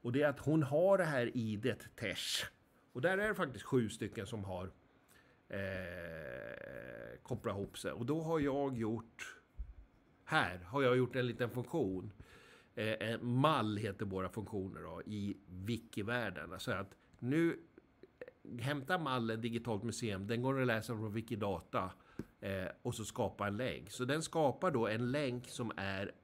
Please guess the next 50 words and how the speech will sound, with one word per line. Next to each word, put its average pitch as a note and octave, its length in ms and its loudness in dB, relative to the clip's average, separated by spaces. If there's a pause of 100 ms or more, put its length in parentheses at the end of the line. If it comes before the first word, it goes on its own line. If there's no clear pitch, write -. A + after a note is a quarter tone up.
Digitalt G#2+ 600 -4
museum A#2 480 -2
med G2+ 100 0
det G2 40 0
där F#2+ 140 -2
långa F#2 320 -4
I F#2+ 180 -4
D. G#2+ 220 -2 (420)
Och - 80 -16
klickar C3+ 340 0
jag B2+ 100 0
där G2 240 -4 (280)
så - 60 -10
kommer A2+ 360 2
jag G#2 100 -2
till A#2+ 120 0
de G2+ 240 -4
som G#2+ 260 -8
är C#3 340 -2
kopplade. C#2+ 640 -8
Men G#2+ 180 -4
vi A#2+ 80 -2
såg C#3 320 2
ju B2+ 220 2
nyligen A#2+ 500 0
att G2+ 140 -4 (640)
det A2+ 100 -4
var A2 120 2
en A2 100 0
massa A2 280 -2
objekt A2 280 0
som A#2 160 -8
inte A#2 340 -2
var C3+ 100 -2
kopplade. E2 380 -6
Men G#2 120 -2
här C#3 160 4
är, C3+ 220 2
har A#2+ 180 4
de A2 100 2
varit G2 220 -4
duktiga. A2+ 480 -2
Och G#2+ 100 -2
det B2 100 4
här D#3 200 2
är E3+ 100 4
ju C#3 160 6
jättekul C3+ 960 6
nu, D#2 140 -10
va? E2 260 -8